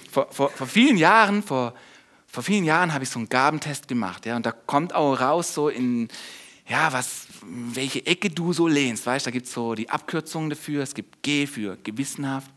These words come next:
und es gibt D für dominant und I für initiativ und es gibt S für stetig.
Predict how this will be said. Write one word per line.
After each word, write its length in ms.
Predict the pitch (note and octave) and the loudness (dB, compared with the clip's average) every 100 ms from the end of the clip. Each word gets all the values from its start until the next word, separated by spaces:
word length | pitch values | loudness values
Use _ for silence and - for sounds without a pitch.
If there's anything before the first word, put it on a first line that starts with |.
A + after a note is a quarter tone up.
| _ - - - - - | _ -20 -18 -18 -18 -12
und 40 | |
es 80 | G2+ | -8
gibt 220 | - - | -8 0
D 160 | D3+ E3+ | 4 4
für 160 | D3 | 2
dominant 920 | B2+ E3 C#3+ A#2+ G#2+ C3+ D#3 D3+ - - _ _ _ _ _ _ - | -2 -2 -2 -2 -2 0 2 0 -2 -8 _ _ _ _ _ _ -10
und 120 | G2+ | -2
I 120 | F3 | -2
für 160 | D3+ C3+ | 0 2
initiativ 760 | D#3+ - D#3+ - E3 E3+ - _ - - - | 2 0 -8 -6 -6 -6 -10 _ -20 -20 -6
und 40 | C#3 | -4
es 120 | - | -4
gibt 200 | F3+ - | -4 0
S 300 | F3 - - - - _ - | 0 0 -4 -14 -20 _ -8
für 120 | C#3 | -6
stetig. 540 | - C#3 C3+ - - | -4 -2 -4 -6 -12